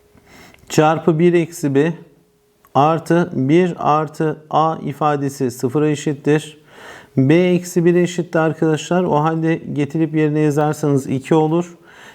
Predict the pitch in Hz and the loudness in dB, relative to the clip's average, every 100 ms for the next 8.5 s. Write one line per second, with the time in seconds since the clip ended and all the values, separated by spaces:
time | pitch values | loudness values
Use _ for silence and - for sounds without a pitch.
0 | _ 143 147 185 180 180 180 165 160 170 | _ -2 2 2 2 2 0 -2 0 0
1 | 160 180 180 180 - 147 151 - 175 175 | 0 -2 -2 -4 -6 -2 -2 0 0 0
2 | - - 160 160 160 - 151 - 175 - | -6 -2 -2 -2 -4 -2 -2 0 0 2
3 | 147 170 - - _ _ _ - _ _ | 2 0 -6 -20 _ _ _ -20 _ _
4 | 139 156 165 175 156 165 180 175 - _ | 2 2 0 0 2 2 0 -2 -14 _
5 | 135 151 156 160 151 147 165 165 - 170 | 0 2 0 -4 0 0 0 -4 -6 -8
6 | - 165 160 - 160 165 165 - - - | -2 -2 -2 -2 -2 0 0 -2 -16 -20
7 | - - - 143 160 175 165 139 156 - | -20 -20 0 2 4 2 0 -2 -4 -2
8 | - 165 147 160 | -2 0 2 2